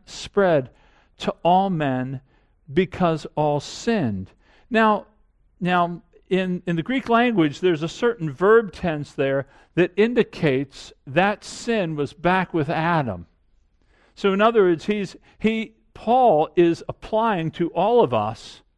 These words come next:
this guilt of Adam. He's saying, in a way, when Adam sinned, his children sinned as well. Uh, I, I'm not saying just we imitate him in sin, which we do that. We do sin,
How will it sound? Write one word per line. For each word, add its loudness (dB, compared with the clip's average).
this -4
guilt -4
of -4
Adam. -6
He's 0
saying, -2
in -4
a -2
way, 0
when -2
Adam 0
sinned, -6
his 2
children -2
sinned -10
as -10
well. -8
Uh, -2
I, 0
I'm 2
not -2
saying -4
just -6
we -2
imitate -2
him -2
in -6
sin, -8
which -4
we -4
do 0
that. 2
We -2
do -6
sin, -2